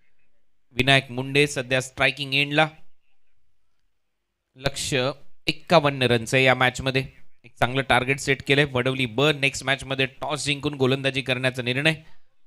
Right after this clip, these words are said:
रणनीती आम्ही सांगणार नाही असं सांगितलं. बघूया कसे खेळतायत वसारच्या विरुद्ध नेक्स्ट मॅचमध्ये. राऊंड विकेट केतन, फुलर लेनचा बॉल होता,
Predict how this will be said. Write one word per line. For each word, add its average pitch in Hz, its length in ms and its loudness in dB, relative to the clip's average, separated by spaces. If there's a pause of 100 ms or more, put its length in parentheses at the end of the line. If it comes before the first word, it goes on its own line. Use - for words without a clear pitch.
(120)
रणनीती 135 440 -4
आम्ही 127 180 -2
सांगणार 131 400 -2
नाही 139 380 -2 (840)
असं 117 140 -20
सांगितलं. 139 540 -2 (460)
बघूया 147 220 -20 (120)
कसे 143 280 -4
खेळतायत 127 380 0 (320)
वसारच्या 156 460 2
विरुद्ध 123 340 -2 (260)
नेक्स्ट 156 260 0
मॅचमध्ये. 143 420 0 (720)
राऊंड 196 220 2
विकेट 196 300 2
केतन, 208 280 0 (260)
फुलर 170 200 4
लेनचा 180 260 2
बॉल 170 200 6
होता, 175 180 4